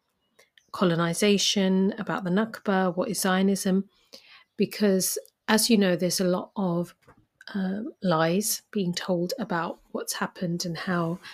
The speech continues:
we're in the situation we are now. So I think this is a really, it's a great initiative. It's called the Palestine Academy dot com, and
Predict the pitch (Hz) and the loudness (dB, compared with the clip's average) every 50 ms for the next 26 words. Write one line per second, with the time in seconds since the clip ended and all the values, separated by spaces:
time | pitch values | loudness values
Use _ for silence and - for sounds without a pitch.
0 | - - - - _ _ - 185 180 180 180 170 175 175 175 175 - - 262 - | -20 -20 -20 -20 _ _ 2 4 6 6 6 4 2 2 0 0 -2 -4 -4 -4
1 | - 208 180 - - - 185 175 170 160 165 175 175 - 196 196 196 - - - | -2 0 0 0 0 0 -2 -2 -2 -4 -4 -4 -4 -4 -6 -6 -8 -12 -14 -20
2 | - - - - - - - - 202 226 233 226 226 226 370 466 277 226 - - | -20 -20 -20 -12 -4 0 2 4 4 4 4 2 2 2 2 2 0 0 -2 -2
3 | 180 190 185 175 185 196 202 202 196 180 170 175 214 - - _ _ _ _ - | -2 0 0 4 4 4 4 4 2 0 -2 -4 -6 -8 -12 _ _ _ _ -16
4 | 427 415 - _ _ _ _ _ - 220 - - 202 - - 196 - - 202 175 | -14 -14 -14 _ _ _ _ _ -10 -8 -6 -6 -4 -2 -2 0 0 0 -2 0
5 | 175 - - - - - 170 156 156 - - _ _ - 233 220 - - - 214 | 0 0 0 0 -2 -6 -6 -6 -8 -10 -14 _ _ -8 -4 -4 -4 0 4 4
6 | 208 202 185 - 208 196 - - - 214 208 214 214 - - - 220 190 190 185 | 4 4 4 0 -4 -4 -4 -2 0 2 2 2 2 0 0 0 0 -2 -2 -2
7 | 208 233 196 - - 185 165 - - 175 170 165 165 165 - - 269 202 - - | -4 -6 -8 -6 -6 -4 -4 -4 -6 -6 -6 -8 -8 -8 -10 -10 -10 -12 -14 -10
8 | - 180 170 175 180 196 - - - - - - - - _ _ _ 190 190 190 | -6 -4 0 0 0 0 -2 -6 -14 -20 -20 -20 -20 -20 _ _ _ 0 2 4
9 | 190 190 196 190 - | 4 2 2 2 2